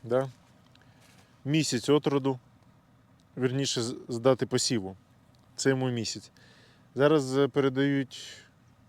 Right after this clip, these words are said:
нормальні температурки, то він має зараз стрілянуть ого-го.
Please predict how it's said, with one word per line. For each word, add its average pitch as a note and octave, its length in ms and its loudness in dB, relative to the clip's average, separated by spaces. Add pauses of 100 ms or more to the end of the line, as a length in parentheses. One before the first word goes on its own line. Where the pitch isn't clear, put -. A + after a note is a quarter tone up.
(360)
нормальні C3 480 0
температурки, C3+ 800 0 (580)
то A#2 100 -12
він B2+ 160 -2
має C3+ 280 0
зараз A#2 280 0
стрілянуть B2 600 -4
ого-го. A2+ 520 -2